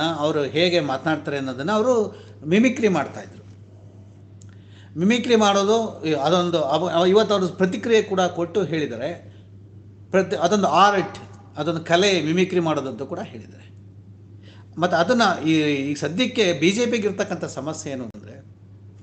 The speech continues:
ಅವರು ಮಿಮಿಕ್ರಿ ಮಾಡಿದ ಸಮಸ್ಯೆ ಅಲ್ಲ ಅವರಿಗೆ,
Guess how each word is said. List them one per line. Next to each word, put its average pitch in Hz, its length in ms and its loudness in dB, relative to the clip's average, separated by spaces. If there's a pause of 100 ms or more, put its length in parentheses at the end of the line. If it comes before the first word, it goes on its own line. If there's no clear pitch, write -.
(2500)
ಅವರು 196 380 4
ಮಿಮಿಕ್ರಿ 233 420 2
ಮಾಡಿದ 214 280 4
ಸಮಸ್ಯೆ 185 420 0
ಅಲ್ಲ 151 100 0
ಅವರಿಗೆ, - 420 -10